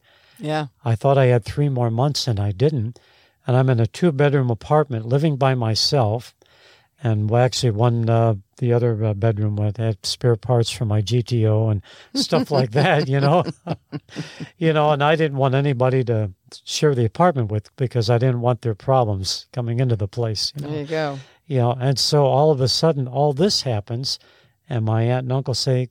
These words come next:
Speaker 2: "Go on down to Arkansas for Christmas. We'll help you with the gas."
Speaker 1: Yeah.
Speaker 2: And
Speaker 1: And the
Speaker 2: that's
Speaker 1: rest is history.
Speaker 2: And the rest is
Speaker 1: <laughs>
Speaker 2: history.
Speaker 1: And we told it on another podcast.
Speaker 2: Yeah, and, but it was
Speaker 1: <laughs>
Speaker 2: God's timing. The,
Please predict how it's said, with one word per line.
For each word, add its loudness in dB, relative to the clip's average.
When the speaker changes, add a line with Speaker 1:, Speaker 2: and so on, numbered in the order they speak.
Speaker 2:
"Go 2
on 2
down 2
to 0
Arkansas 0
for -6
Christmas. -4
We'll 2
help -2
you -8
with -8
the -4
gas." -4
Speaker 1:
Yeah. -10
Speaker 2:
And 0
Speaker 1:
And 2
the 4
Speaker 2:
that's 0
Speaker 1:
rest -4
is -14
history. -12
Speaker 2:
And 0
the 2
rest 0
is -4
Speaker 1:
<laughs> -4
Speaker 2:
history. -2
Speaker 1:
And 0
we -2
told 0
it -2
on -2
another -6
podcast. -6
Speaker 2:
Yeah, 0
and, 0
but 4
it 2
was 2
Speaker 1:
<laughs> 2
Speaker 2:
God's 0
timing. 2
The, 2